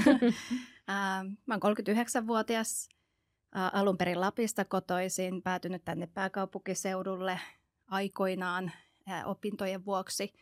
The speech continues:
Ja sitten monen mutkan kautta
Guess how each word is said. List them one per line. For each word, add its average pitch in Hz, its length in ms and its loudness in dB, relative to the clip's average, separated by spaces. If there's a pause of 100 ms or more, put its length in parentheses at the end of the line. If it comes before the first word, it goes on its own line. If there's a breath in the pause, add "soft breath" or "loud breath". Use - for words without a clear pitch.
(600)
Ja 185 460 2 (240)
sitten - 640 -6 (220)
monen 208 300 0
mutkan 196 380 -2
kautta 196 520 0